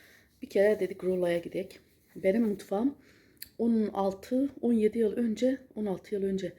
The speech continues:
Rola'da almıştım. Yani mutfağım on altı yıllık.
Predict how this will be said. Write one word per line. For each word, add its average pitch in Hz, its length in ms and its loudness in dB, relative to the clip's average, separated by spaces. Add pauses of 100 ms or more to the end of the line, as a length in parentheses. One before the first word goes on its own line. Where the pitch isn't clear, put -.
(320)
Rola'da 196 360 6
almıştım. 175 500 -8 (880)
Yani 180 220 2
mutfağım 190 400 -2
on 190 100 0
altı 170 320 -4
yıllık. 175 400 -6